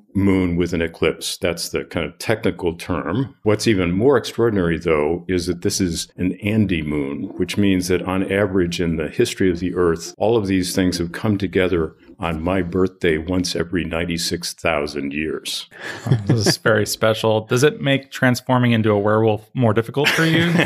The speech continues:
Speaker 2: um, when it's all concentrated like
Speaker 1: I'm not
Speaker 2: that?
Speaker 1: sure that I appreciate that question. There was, there were things that I'd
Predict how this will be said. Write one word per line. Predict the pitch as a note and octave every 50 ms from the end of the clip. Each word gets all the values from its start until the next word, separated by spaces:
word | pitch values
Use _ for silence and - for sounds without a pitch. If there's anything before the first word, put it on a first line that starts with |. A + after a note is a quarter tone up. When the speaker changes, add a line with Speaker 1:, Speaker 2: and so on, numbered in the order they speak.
| - - - D3+ - -
Speaker 2:
um, | G3 C3 B2+ B2+ B2+ B2+ B2+ B2 - - - - A2 - - - -
when | A#2 A2
it's | G#2 -
all | B2+ A2+
concentrated | - - C3 B2 B2 - - C3+ - C#3+ C#3+ C#3+ D3
like | D3 D3 C#3+
Speaker 1:
I'm | -
not | B2+ B2+ -
Speaker 2:
that? | - -
Speaker 1:
sure | G#2+ G2
that | F2+ F2+
I | F2 D#2+
appreciate | D#2 - - - - D#3+ E3 - - G2+ E2+ E2 -
that | - D#2 D#2+ - -
question. | - F2+ F2 D#3+ A#2+ G#2+ A#2 A2
There | - A2 G#2 G2+
was, | F#2+ F2+ - - - - - - - - -
there | - A2+
were | G#2 G2+ F#2+ F2+ - -
things | - - B2 A#2 A2 G#2+
that | A2+ F#2+
I'd | F2+ F2 F2 E2+ E2+ E2+ -